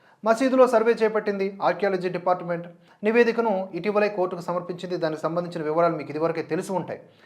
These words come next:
ఏఎస్ఐ రిపోర్ట్లో సంచలనమైనటువంటి విషయాలు వెలుగు చూశాయి. నిజానికి అవి సంచలనం కావు, మనందరికీ తెలిసిన విషయాలే. మసీదు కింద ఆలయం ఉంది నిజమేనని తెలిపేలా చాలా ఆధారాలు లభించాయి. ఆలయాన్ని కూలగొట్టే మసీదును కట్టినట్లుగా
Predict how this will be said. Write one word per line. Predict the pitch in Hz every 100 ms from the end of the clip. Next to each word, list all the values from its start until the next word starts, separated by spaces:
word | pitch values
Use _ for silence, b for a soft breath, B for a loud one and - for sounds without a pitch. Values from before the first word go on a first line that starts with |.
| b b
ఏఎస్ఐ | 151 220 254 262
రిపోర్ట్లో | 240 226 233 233 226
సంచలనమైనటువంటి | 202 208 233 226 220 214 208 190
విషయాలు | 185 208 196
వెలుగు | 180 180
చూశాయి. | 175 170 151 - - b b -
నిజానికి | 143 196 214
అవి | 208
సంచలనం | 208 208 247 247 214
కావు, | 208
మనందరికీ | 185 170 190 196
తెలిసిన | 180 180 190
విషయాలే. | 175 175 147 110 b b -
మసీదు | 160 - 269 254
కింద | 247 226
ఆలయం | 233 156 202 233 226 214
ఉంది | 208 214
నిజమేనని | 190 160 185 233 233 226 214
తెలిపేలా | 202 185 190 202 220 -
చాలా | 180 214 240
ఆధారాలు | 208 202 214 220 202
లభించాయి. | 185 196 196 - - b b b -
ఆలయాన్ని | 107 180 196 196 190
కూలగొట్టే | - 156 170 180 185 - 233
మసీదును | 208 143 139 208 208 233 285 B B B -
కట్టినట్లుగా | 196 269 247 233 190 180 165 170 -